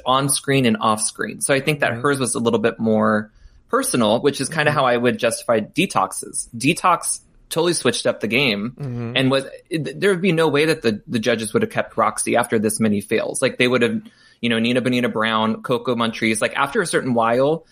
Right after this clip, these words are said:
Speaker 1: you can lip sync for your life so many times and then they're like, "Okay, get out of here. Like, we've seen enough from you." So, yeah, I think that there's been lasting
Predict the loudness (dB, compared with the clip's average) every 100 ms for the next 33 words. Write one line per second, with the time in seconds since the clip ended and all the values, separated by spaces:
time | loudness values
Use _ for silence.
0 | _ -2 0 0 0 0 0 2 2 2
1 | 2 2 0 0 0 0 0 2 2 2
2 | 0 0 -4 -4 -2 0 0 0 0 0
3 | 0 0 0 0 2 2 2 2 2 2
4 | 2 0 -4 _ _ _ -2 -2 0 0
5 | 2 2 0 0 0 2 0 2 2 2
6 | 2 0 0 -2 0 0 -2